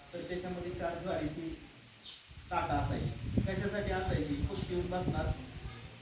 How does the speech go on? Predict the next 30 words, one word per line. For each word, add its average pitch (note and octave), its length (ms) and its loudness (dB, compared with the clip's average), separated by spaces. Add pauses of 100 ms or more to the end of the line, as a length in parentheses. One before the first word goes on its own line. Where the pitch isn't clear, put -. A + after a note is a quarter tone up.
(720)
हरभऱ्यावरची E3+ 520 2
घाट्याळी D3 440 4
उचलणार, C3+ 460 0 (600)
खाणार. D3 260 0 (580)
आता B2 380 -2
ज्वारी D3 300 0
कोण F#3 260 2
टाकत F3+ 360 2
नाही, E3 320 -4
त्या, B2+ 240 2
त्या B2+ 240 0
मोहरी D3 360 4
बी F3+ 180 -2
कोण F3+ 220 2
टाकत F3+ 360 4
नाही E3 140 -4
गावामध्ये, D#3 600 2 (500)
काही E3+ 440 4
राहिलं F3+ 300 4
नाही. E3+ 260 2
तुम्ही G3 180 2
शेती G3+ 280 -2
बंद G3 200 0
केली, G3 280 0
पुढच्या - 340 0
जर F#3+ 140 0
पोराला G3+ 380 4
जर F#3+ 220 12
करायची G3 300 6
ना F3 380 2